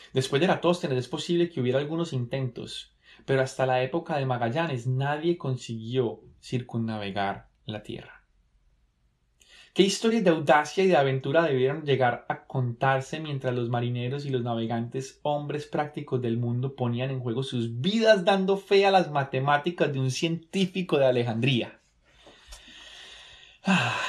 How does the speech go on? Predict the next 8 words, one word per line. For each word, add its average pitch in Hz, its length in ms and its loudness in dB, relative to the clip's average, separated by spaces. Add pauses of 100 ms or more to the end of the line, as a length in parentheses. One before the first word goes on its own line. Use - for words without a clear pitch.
(680)
en 139 160 2
la 135 140 2
época 160 260 -2
de 151 80 2
Eratóstenes 143 540 0
se 127 100 -4
construyeron 123 600 0
globos 156 680 4